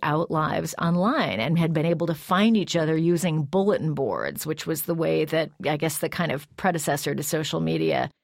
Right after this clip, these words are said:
So I got to know a lot of these teens online, and I found a paradox in their thinking about their lives, and that was that they considered their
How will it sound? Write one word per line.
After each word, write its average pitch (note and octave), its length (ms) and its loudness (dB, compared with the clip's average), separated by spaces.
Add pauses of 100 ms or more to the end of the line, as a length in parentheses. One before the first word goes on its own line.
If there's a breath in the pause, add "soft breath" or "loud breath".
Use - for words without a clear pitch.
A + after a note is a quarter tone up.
(340)
So B3+ 160 0
I A#3+ 60 4
got C#4 180 0
to D#4 120 2
know G#3+ 420 4 (180)
a E3+ 80 4
lot F#3 260 4
of F3+ 120 2
these D3+ 420 -2 (160)
teens D#3+ 680 -2
online, D#3+ 840 2
and E3 380 0 (400)
I F3 60 2
found F#3 380 2
a - 80 0
paradox E3 840 0
in D#3+ 380 0 (200)
their D#3+ 280 2
thinking - 640 -2
about D#3+ 360 0
their D#3+ 180 0
lives, E3+ 640 0
and E3+ 220 0
that G3 240 0
was D#3 340 0
that E3+ 280 0
they F3+ 120 0
considered A3+ 500 2
their F3+ 180 4